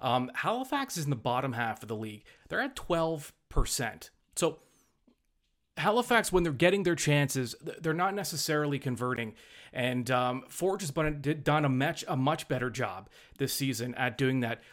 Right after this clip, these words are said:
Also interesting, Halifax has, uh, scored seven goals in their six matches, uh, this season.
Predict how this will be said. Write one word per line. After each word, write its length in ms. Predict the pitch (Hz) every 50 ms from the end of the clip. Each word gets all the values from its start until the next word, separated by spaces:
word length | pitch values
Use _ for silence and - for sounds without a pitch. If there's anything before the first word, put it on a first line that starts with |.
| - -
Also 420 | - 196 - - 240 196 - - _ -
interesting, 640 | - 180 - - 185 165 - - 170 156 156 156 - _ _ _ _ -
Halifax 540 | - 190 175 208 - - 202 190 - -
has, 420 | - 147 156 151 151 151 139 131 151
uh, 300 | 120 101 135 127 127 123
scored 380 | - - - 156 156 147 139 - _ _ _ _ _ _ _ _ _ _ _ _ _ _ _ _ _ _ _ _ _ _ _ _ _
seven 360 | - - 151 151 143 151 147
goals 460 | 139 139 135 143 156 151 - - - -
in 140 | - 139 143
their 140 | 147 156 147
six 240 | - 170 156 - 151
matches, 680 | 151 143 147 147 - 165 156 151 147 143 - - - -
uh, 180 | 143 143 147
this 200 | 147 156 151 139
season. 420 | - - 147 147 143 151 151 147